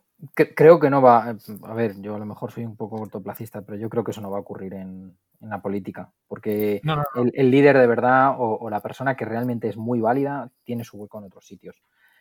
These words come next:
Speaker 1: Eh, y, y se ha visto, se ha visto en, en gente que, que,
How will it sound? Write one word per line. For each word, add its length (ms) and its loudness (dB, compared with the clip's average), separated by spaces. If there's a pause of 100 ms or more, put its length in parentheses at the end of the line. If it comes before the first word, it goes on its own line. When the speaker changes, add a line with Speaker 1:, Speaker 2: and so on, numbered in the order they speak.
(180)
Speaker 1:
Eh, 680 -2
y, 220 -2
y 60 -4
se 100 0
ha 40 4
visto, 520 0 (360)
se 140 -2
ha 40 4
visto 300 2
en, 440 -2
en 140 -12
gente 500 0
que, 440 -2
que, 500 -8